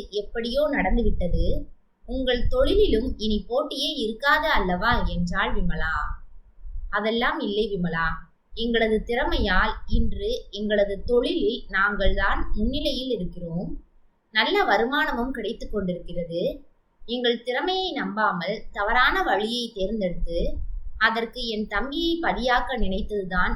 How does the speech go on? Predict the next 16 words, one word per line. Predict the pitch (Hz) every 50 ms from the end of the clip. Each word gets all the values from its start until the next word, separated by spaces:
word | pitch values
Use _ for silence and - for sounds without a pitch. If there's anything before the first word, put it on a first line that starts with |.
| - -
என் | - 185 185 190
மனதை | 190 - 185 202 233 262 285 262 208
உறுத்தி | 202 214 240 - - 285
கொண்டிருந்தது. | 285 240 214 190 175 170 170 170 160 160 160 160 165 190 262 294 285 - _ _ _ - - - - - - - -
ஒரு | - 226 226
வழியாக | 220 220 220 240 302 359 359 285 226 202 190 196 202 233 - - -
அவனுக்கு | - 196 226 277 285 285 - - 311
பிடித்தவளையே | - - 294 285 - - - - 285 254 220 208 - 226 - -
காதலித்து | - 208 190 202 220 240 240 208 - - 233 214 214
திருமணம் | 226 226 247 262 269 277 277 285 285
செய்து | 262 196 185 190 180
கொண்டு | 180 180 180 170 170
விட்டான். | 170 165 165 165 160 165 190 - - 294 - - - - - - - -
மிக்க | - - - - - 403 403
மகிழ்ச்சி" | 370 294 233 233 247 254 254 - - - 226
என்றான். | 202 175 170 170 170 170 165 160 160 156 -